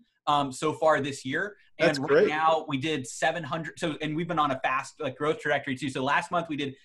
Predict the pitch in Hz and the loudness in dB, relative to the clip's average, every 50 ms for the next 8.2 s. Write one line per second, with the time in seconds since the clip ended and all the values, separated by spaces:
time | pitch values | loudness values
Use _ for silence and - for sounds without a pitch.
0 | _ - - - 160 160 165 156 156 156 156 139 131 - 151 135 - 139 131 - | _ -14 -6 -4 -4 -4 -4 -4 -2 -2 -2 -4 -6 -8 -8 -8 -8 -10 -8 -6
1 | 131 135 139 135 127 127 139 156 151 151 131 160 160 143 131 127 - 156 143 139 | -2 0 0 0 0 -2 -4 -6 -8 -4 -2 0 0 0 0 -2 -2 -2 0 0
2 | 131 127 117 113 117 - 131 123 135 131 131 131 120 117 - _ - - - - | 0 -2 -4 -6 -8 -10 -8 -6 -6 -6 -6 -8 -8 -8 -12 _ -20 -20 -20 -14
3 | - 131 - - 185 185 175 170 - - 147 135 127 127 139 143 151 156 151 139 | -14 -10 -2 0 0 2 2 -2 -2 0 -2 -2 -2 2 4 4 4 4 4 -4
4 | - 139 131 131 127 - 151 139 135 131 135 131 131 - - - 131 131 - 127 | -6 -6 -6 -6 -6 -6 -6 -6 -4 -4 -2 -4 -4 -4 -6 -10 -12 -10 -10 -8
5 | - - 127 - 139 156 156 151 131 143 139 131 127 - _ _ _ _ _ 131 | -8 -8 -2 0 2 2 4 2 2 -2 -4 -4 -6 -10 _ _ _ _ _ -4
6 | 131 127 127 123 - 143 147 135 123 147 156 156 135 143 135 131 135 139 143 139 | 0 0 0 0 4 4 4 4 4 0 0 4 4 4 4 4 2 -2 -2 -2
7 | 139 131 123 120 117 127 131 131 127 127 - - 131 - 127 123 120 - - 117 | -2 -2 -4 -4 -2 0 0 0 -2 -2 -6 -10 -8 -6 -6 -8 -6 -8 -6 -4
8 | 117 117 117 | -4 -4 -6